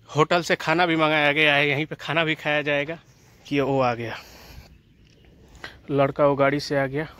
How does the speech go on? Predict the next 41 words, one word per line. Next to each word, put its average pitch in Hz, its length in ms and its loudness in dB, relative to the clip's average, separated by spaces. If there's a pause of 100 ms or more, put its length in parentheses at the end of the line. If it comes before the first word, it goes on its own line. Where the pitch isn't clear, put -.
(1080)
हेलो 151 220 -2
फ्रेंड, 160 320 -2
आप 151 180 -4
लोग 139 160 -8
कैसे 143 320 -6
हैं? 170 240 -10
जहाँ - 260 -4
तक 143 180 -6
उम्मीद 139 220 -4
है 139 120 -10
कि 135 140 -6
आप 120 200 -4
लोग 123 140 -4
अच्छे 127 300 -6
होंगे 139 300 -6 (1400)
और 131 240 -4
जहाँ 156 320 -4
भी 151 140 -8
होंगे 156 300 -4
आप 131 200 -4
लोग 139 120 -8
स्वस्थ 139 520 -8
होंगे, 135 260 -8
मस्त 131 380 -6
होंगे 135 320 -4
और 120 180 -4
अपने 135 300 -6
अपने 131 240 -6
कामों 123 360 -6
में 131 180 -6
व्यस्त 120 400 -6
होंगे। 120 200 -8 (2500)
तो 151 100 2
फ्रेंड, 165 320 2
अभी 151 180 4
हम 131 160 4
आ 139 120 6
गए 139 120 4
हैं 135 160 0
मजरा 139 340 2
में 165 160 -4